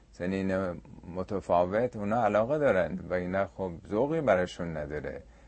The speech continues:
تغییر نمیدن. انسان هم در طول تاریخ مثل اون بچه‌ای که رشد می‌کنه، رشد می‌کنن، خواسته هاشون، نیازهاشون تفاوت پیدا می‌کنه. بنابراین اگر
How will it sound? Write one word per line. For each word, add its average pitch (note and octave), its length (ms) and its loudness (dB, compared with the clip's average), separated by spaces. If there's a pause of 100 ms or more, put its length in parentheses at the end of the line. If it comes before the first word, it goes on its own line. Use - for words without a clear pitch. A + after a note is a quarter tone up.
(140)
تغییر G#2+ 400 4
نمیدن. F2 440 -2
انسان A#2 460 0
هم D3 220 -2
در B2+ 140 4
طول A2 340 -2
تاریخ G#2+ 480 0
مثل A#2 200 -6
اون G#2+ 120 -4
بچه‌ای F#2 360 -2
که F#2 160 -2
رشد F2+ 260 -4
می‌کنه، F#2+ 600 -4 (640)
رشد D3+ 320 0
می‌کنن، F2 520 -4
خواسته G#2 420 -2
هاشون، A2 420 -4
نیازهاشون F#2 720 -4
تفاوت D#2+ 560 -6
پیدا D#2 260 -6
می‌کنه. D2 460 -10 (420)
بنابراین A2 560 2
اگر C3+ 380 4